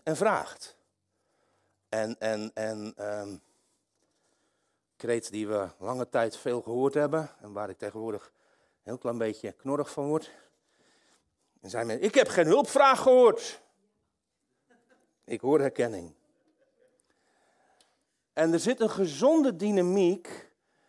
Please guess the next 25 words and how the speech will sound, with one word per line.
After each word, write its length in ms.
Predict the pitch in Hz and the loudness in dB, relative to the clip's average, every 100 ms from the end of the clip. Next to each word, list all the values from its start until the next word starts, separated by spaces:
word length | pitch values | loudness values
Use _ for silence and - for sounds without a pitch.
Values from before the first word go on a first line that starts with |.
| _ _ _ - | _ _ _ -2
in, 420 | 165 165 165 - | 2 2 0 -2
in 540 | 147 147 147 143 139 _ _ | 0 0 0 -2 -4 _ _
jezelf 420 | - 139 139 160 147 | -8 -4 2 2 2
niet 160 | 151 | -2
opdringen 760 | 147 131 143 139 135 123 123 - | -2 -2 -2 0 0 0 -2 -4
en 260 | 123 123 - | -4 -6 -6
in, 380 | 123 113 117 - _ _ - | -8 -8 -10 -16 _ _ -20
eh, 80 | 131 | -14
om 180 | - 143 | -8 -4
hulp 200 | 135 139 | 0 -2
vragen 420 | - 147 135 117 | 0 0 0 0
waar 160 | 120 123 | -2 -2
dat 140 | 120 | -2
nodig 340 | 120 123 104 85 | -4 -6 -6 -10
is. 180 | 98 - _ _ _ - | -14 -14 _ _ _ -2
Maar 180 | 160 | 0
als 180 | 190 208 | 2 -2
we 120 | 185 | -2
kijken 380 | - 269 302 240 | -4 -4 -4 -2
naar 160 | 214 185 | 0 0
de 80 | 180 | -2
essentie 600 | 165 - 277 285 277 220 | -6 -6 -4 -4 -4 -4
van 160 | 220 | -4
ons 200 | 202 - | -4 -6
kerstthema, 880 | - 262 - - 151 110 101 120 262 | -6 -6 -4 -2 -2 -2 -2 -4 -4